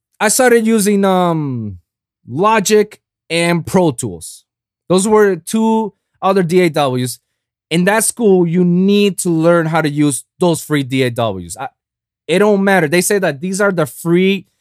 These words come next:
main D A Ws in the entire industry that has been used on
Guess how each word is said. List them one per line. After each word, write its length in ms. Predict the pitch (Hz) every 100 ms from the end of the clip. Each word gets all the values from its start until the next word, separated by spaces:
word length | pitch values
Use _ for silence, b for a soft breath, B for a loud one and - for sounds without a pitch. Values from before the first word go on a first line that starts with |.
| _ _ _ _ 127
main 680 | 135 151 170 180 180 175 - _ _ -
D 240 | 123 170 180
A 100 | 170
Ws 880 | 139 151 143 131 120 120 123 - - _ _ _ _ _ -
in 100 | 143
the 100 | 139
entire 380 | 127 160 160 160
industry 500 | 147 131 117 123 117
that 140 | 120
has 120 | 120
been 200 | 135 127
used 320 | 135 139 127 - -
on 200 | 127